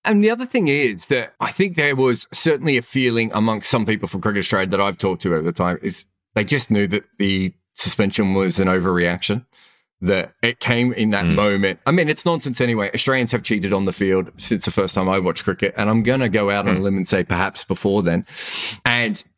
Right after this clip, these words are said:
Speaker 1: these suspensions were absolutely nothing in line with what the I C C did, and I understand that they weren't for tampering, it was for lying about tampering, which, I don't know, Brad Haddin and Justin Langer both still have their jobs after being caught cheating on the field.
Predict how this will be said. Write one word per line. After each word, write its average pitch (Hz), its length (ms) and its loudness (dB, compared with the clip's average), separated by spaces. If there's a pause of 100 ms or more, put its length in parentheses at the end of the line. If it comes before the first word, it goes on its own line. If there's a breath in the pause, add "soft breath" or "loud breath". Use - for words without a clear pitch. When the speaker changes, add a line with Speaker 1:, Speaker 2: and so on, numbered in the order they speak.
Speaker 1:
these 127 160 0
suspensions 143 640 -2
were 113 360 2 (200)
absolutely 123 380 -2
nothing 117 340 0
in 107 160 2
line 107 240 2
with 90 100 -2
what 101 160 0
the 95 100 2
I 95 120 2
C 90 180 -2
C 120 300 0
did, 110 260 0
and 104 140 0
I 113 80 2
understand 113 400 0
that 104 100 -4
they 101 100 0
weren't 104 280 0
for 98 260 -2 (300 soft breath)
tampering, 98 400 0
it 95 100 -4
was 95 140 -4
for - 100 -4
lying 101 380 0
about 95 240 -2
tampering, 95 640 -2
which, - 300 -14 (300)
I 95 80 -2
don't 87 140 -2
know, 90 180 0 (400 loud breath)
Brad 104 180 0
Haddin 95 280 -2
and 92 360 -2
Justin 95 320 -2
Langer 98 280 0
both 110 200 0
still 117 240 0
have 104 160 0
their 104 120 4
jobs 104 300 0
after 101 260 -2
being 98 200 0
caught 92 280 -2
cheating 92 280 0
on 92 120 2
the 92 60 0
field. 98 360 0